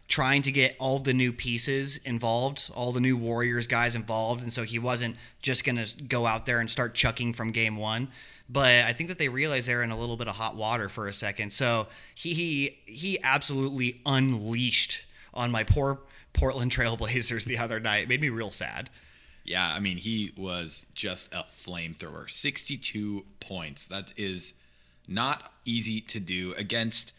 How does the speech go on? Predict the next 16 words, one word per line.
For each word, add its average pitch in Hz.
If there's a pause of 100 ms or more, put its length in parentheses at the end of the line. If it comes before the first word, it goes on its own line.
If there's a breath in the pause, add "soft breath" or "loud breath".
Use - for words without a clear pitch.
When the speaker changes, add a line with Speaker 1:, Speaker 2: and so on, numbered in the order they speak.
(320 soft breath)
Speaker 2:
a 110
team 123
that 95 (320)
can, 101 (140)
doesn't 156
necessarily 135
have 117
the 92
best - (140)
guard 127
defense, 185
but 123
is 120
a 113 (480)
pretty 165
decent 120